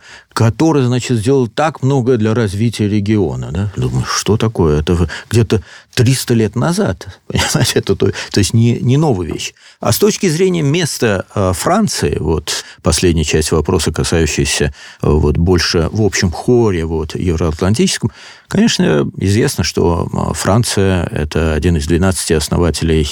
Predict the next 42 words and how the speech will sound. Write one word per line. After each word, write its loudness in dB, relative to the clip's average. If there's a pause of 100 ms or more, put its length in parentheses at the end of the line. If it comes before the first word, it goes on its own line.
(100)
э, 0 (340)
э, 2
нато. 2 (100)
Правда, 0
во -2
времена 2
де 0
Голля 2 (160)
Франция 0
ушла 0
из -2
военных 2
структур 0
нато 2
в -6
шестьдесят 0
шестом 0
году, 2 (440)
но 2
потом, 0
много 2
лет 0
спустя, -2
практически -2
сорок 0
три 2
года, 0
э, 0
спустя 0
уже, -2 (360)
э, 0
в 4
две 2
тысячи -2
девятом 2
году 2
она 2
вновь 2
вернулась 0
в -2
эти -4
структуры 0